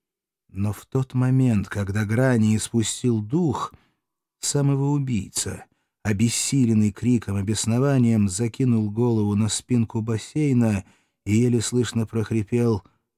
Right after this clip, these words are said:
Помогите! Умираю! Помоги! Хризагон и другие рабы бросились к нему, приподняли его и прислонили к стенке бассейна.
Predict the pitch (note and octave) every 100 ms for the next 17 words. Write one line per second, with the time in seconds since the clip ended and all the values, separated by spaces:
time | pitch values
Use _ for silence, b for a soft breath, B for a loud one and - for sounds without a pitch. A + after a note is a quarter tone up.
0 | _ - C#2 - - - D2+ - - _
1 | _ _ _ _ _ _ _ C#3 C#3 -
2 | - F#3 - _ _ _ _ _ _ _
3 | - - F#2+ - _ A2 _ _ _ _
4 | _ _ _ _ _ _ _ _ _ _
5 | _ - G#2+ A#2 G2+ A2 A#2 D3+ A#2+ G#2
6 | A2+ A2+ C3 A#2+ A#2+ C3+ A#2 B2+ E3 -
7 | A#2 G2+ - B2 B2 A#2 A#2 A#2 D3+ D3+
8 | C3+ C3 C3 C3+ A#2 B2+ B2+ B2+ C#3+ C#3+
9 | A#2+ - C#3 B2+ - B2 B2 - A#2 F#2+
10 | F2+ F2+